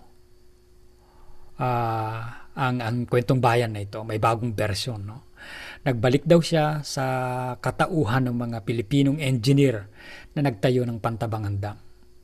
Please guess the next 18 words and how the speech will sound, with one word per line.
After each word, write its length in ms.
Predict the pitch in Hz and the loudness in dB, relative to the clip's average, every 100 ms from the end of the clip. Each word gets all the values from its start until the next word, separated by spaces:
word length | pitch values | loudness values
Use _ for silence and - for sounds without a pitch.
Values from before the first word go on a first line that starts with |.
| - - - - - | -20 -20 -20 -20 -6
At 240 | 127 104 101 | -4 -2 4
syempre, 320 | 180 180 131 | 4 6 4
nagtagumpay 560 | 127 185 165 131 107 | 6 4 4 2 -2
siya. 320 | 101 - - - - - - - - - | -4 -8 -10 -12 -14 -16 -20 -20 -14 -2
Nasarahan 480 | 127 147 113 131 131 | 2 2 2 2 2
ng 100 | 123 | -2
ilog 480 | 170 147 139 139 127 | 2 4 4 2 2
ng 240 | 123 120 120 | -2 -2 -2
labimpitong 800 | 113 135 139 135 135 135 123 107 | 0 2 2 0 -2 0 -2 2
buwang 320 | 123 120 117 | 0 0 -2
mas 240 | 113 - | -2 -2
maaga 400 | 113 98 101 104 | -2 -2 -2 -2
sa 80 | - 101 | -4 -2
schedule. 480 | - 101 98 - - - - - - - - - - - - - - | -4 -4 -8 -10 -16 -20 -20 -20 -20 -20 -20 -20 -20 -20 -20 -20 -2
Sa 160 | 156 | 8
isip 320 | 175 - 202 | 8 10 6
ko 80 | 240 | 6
noon, 320 | 233 175 190 | 4 4 0